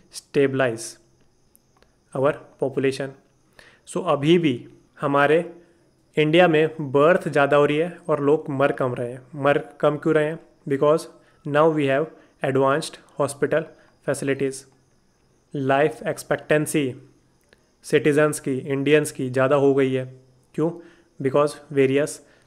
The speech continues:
medicines are there, vari-, various cures are there, vaccines are there।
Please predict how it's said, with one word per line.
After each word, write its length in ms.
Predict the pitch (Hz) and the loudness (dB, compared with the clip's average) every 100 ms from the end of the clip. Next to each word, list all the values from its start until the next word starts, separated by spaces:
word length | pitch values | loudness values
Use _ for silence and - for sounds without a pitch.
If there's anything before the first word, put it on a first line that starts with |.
| - | -8
medicines 480 | 131 131 131 147 135 | -2 0 0 -2 0
are 120 | 143 | 0
there, 300 | 131 131 127 131 139 | 0 -2 -2 -6 0
vari-, 400 | 135 135 147 - | 2 2 0 0
various 460 | 139 139 143 147 - 147 | 2 4 2 0 -2 2
cures 320 | 139 147 143 | 2 2 0
are 180 | 139 135 | -2 0
there, 340 | 135 139 139 127 | -2 -4 -6 -6
vaccines 380 | 127 156 147 | -4 -4 -4
are 140 | 143 135 | -4 -4
there। 220 | 131 | -6